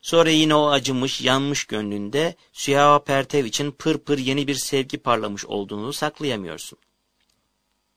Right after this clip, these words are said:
Bir genç kız gönlü bu kadar şiddetle kınanamaz.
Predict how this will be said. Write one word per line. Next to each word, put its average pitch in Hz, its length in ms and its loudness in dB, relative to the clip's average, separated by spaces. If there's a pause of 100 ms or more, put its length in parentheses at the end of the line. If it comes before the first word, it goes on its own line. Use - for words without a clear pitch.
(1600)
Bir 156 140 -6
genç 190 260 4
kız 139 240 -4
gönlü 147 360 2
bu 151 60 -4
kadar 147 300 4
şiddetle 143 520 0
kınanamaz. 110 560 -4